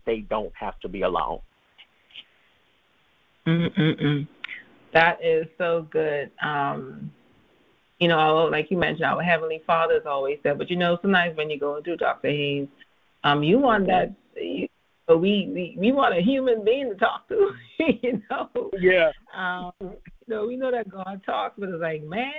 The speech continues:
Speaker 2: I want someone who I could see, who I could, you know, feel like we're some sort of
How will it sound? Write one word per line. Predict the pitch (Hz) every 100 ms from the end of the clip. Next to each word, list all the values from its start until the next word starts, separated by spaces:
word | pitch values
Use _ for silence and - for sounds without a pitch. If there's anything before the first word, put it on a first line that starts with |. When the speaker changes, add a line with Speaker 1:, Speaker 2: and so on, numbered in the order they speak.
| 302
Speaker 2:
I | 262 349
want | 233 214 214
someone | 233 220 202
who | 233 202
I | 180
could | 170 147 -
see, | 220 226
who | 208 180
I | 170
could, | 165 147 -
you | 240 294
know, | 247 202
feel | - 220
like | 175 156
we're | - 202 -
some | 202 196
sort | 196 170
of | 151